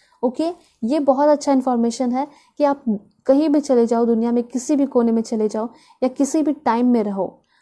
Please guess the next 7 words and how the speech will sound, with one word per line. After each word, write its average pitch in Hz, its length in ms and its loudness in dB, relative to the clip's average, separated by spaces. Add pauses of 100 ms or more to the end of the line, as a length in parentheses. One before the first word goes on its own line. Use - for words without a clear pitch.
(140)
आप 262 180 0
हमेशा 254 280 0
प्रोटेक्टेड 226 600 -2
रहोगे 208 340 -2 (120)
नेगेटिव 220 440 -2
एनर्जी 196 380 -4
से, 190 240 -12